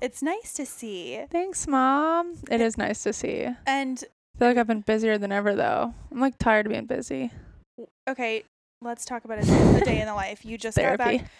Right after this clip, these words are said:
Speaker 1: from <laughs> You just
Speaker 2: Oh my
Speaker 1: got back
Speaker 2: God.
Speaker 1: from L A, from doing the Skinny Confidential.
Speaker 2: That was amazing.
Speaker 1: Incredible. I can't wait to hear it.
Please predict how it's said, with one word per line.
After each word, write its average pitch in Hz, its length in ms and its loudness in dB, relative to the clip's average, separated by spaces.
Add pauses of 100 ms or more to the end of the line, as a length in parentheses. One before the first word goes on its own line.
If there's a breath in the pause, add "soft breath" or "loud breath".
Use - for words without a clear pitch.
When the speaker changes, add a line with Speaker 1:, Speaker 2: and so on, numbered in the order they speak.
(140)
Speaker 1:
from 262 260 -6
<laughs> - 40 -6
You 392 1900 2
just - 120 2
Speaker 2:
Oh - 40 2
my 220 180 4
Speaker 1:
got 208 60 2
back 202 240 2
Speaker 2:
God. - 60 2
Speaker 1:
from - 80 -6
L 226 200 0
A, 175 320 -4 (120)
from 240 140 -8
doing 226 220 -4
the 233 80 -8
Skinny 208 260 -8
Confidential. 214 680 -8 (140)
Speaker 2:
That 214 120 2
was 214 140 -2
amazing. 226 600 -4
Speaker 1:
Incredible. 214 680 -6 (100)
I 247 80 -4
can't 233 180 -8
wait 214 120 -10
to 220 80 -12
hear 190 140 -8
it. 196 220 -6